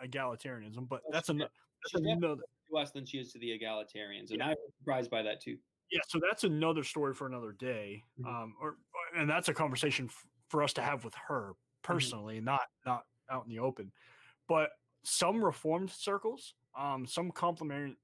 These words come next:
Speaker 1: complementarian circles would blast us, would kill us on the interwebs,
Speaker 2: Yep.
Speaker 1: and, and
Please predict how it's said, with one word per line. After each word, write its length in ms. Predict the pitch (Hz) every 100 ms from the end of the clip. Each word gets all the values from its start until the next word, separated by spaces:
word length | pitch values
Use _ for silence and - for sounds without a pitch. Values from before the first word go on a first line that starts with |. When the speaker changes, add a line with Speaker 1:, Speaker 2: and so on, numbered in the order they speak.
| -
Speaker 1:
complementarian 720 | - 151 147 131 123 139 156
circles 440 | 156 165 180 175 - - _ _ -
would 200 | 143 110 -
blast 600 | 127 127 143 151 - -
us, 380 | 95 - - - _ _ _ -
would 240 | 143 147 - -
kill 480 | - - 240 233 147
us 240 | - - -
on 140 | 151 143
the 100 | 143
interwebs, 640 | 151 139 110 95 85 - - - -
Speaker 2:
Yep. 140 | - 156
Speaker 1:
and, 320 | 151 143 139 160
and 160 | 156